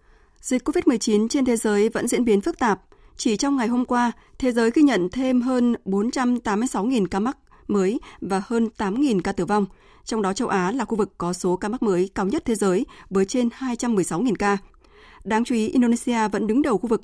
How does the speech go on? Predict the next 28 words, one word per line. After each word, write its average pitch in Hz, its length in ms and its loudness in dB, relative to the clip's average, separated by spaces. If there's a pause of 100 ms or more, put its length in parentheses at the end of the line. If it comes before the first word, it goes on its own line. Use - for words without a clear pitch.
(100)
về 185 160 2
số 185 180 -2
ca 220 120 -4
nhiễm 226 220 2 (200)
và 196 100 -4
tử 175 120 -4
vong 202 240 2
trong 208 180 -2
một 185 100 0
ngày. 185 220 2 (480)
Cụ 233 100 0
thể 214 260 2
là 175 80 -2
trong 233 200 -4
hai 262 140 -2
mươi 254 80 2
tư 254 160 0
giờ 190 160 -2
qua, 208 300 -2 (300)
quốc 311 160 -2
gia 226 220 -2
Đông 214 200 2
Nam 208 100 4
Á 185 120 2
này 214 240 2 (140)
ghi 220 80 2
nhận 220 220 2
thêm 226 280 0